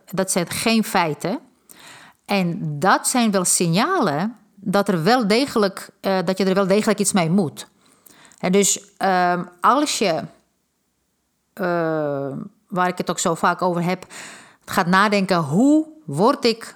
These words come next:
als volwassene in dit geval heel en weerbaar?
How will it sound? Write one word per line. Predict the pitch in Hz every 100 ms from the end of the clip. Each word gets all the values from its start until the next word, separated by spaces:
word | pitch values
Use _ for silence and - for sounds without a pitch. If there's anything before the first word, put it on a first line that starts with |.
| -
als | - 190 185 - - -
volwassene | - 196 247 403 226 180
in |
dit | 175 170
geval | 185 - 170 156 160 -
heel | 170 147 202 233 170 208 254 _ _ - -
en | 175 175 165 170 _ _ _ _ _ _
weerbaar? | - 156 190 233 262 180 147 147 185